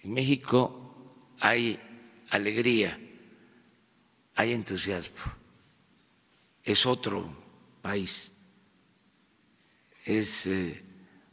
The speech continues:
otro humor. No existe ya el mal humor social, o está limitado a pequeños grupos que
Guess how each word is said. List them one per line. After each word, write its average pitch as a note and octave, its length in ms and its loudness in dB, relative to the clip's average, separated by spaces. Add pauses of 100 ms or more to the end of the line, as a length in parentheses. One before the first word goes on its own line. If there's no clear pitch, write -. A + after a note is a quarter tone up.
(160)
otro C3+ 580 4
humor. C#3 440 6 (2000)
No A2 180 -2
existe G#2 580 0
ya G2+ 340 0 (2250)
el G#2+ 200 0
mal A#2 480 4
humor A#2 480 2 (160)
social, F#2+ 580 0 (1600)
o A2 120 0
está G#2+ 680 2
limitado B2 840 0 (800)
a G#2 180 -2
pequeños C3+ 360 2
grupos D3 420 2
que F#2 320 -2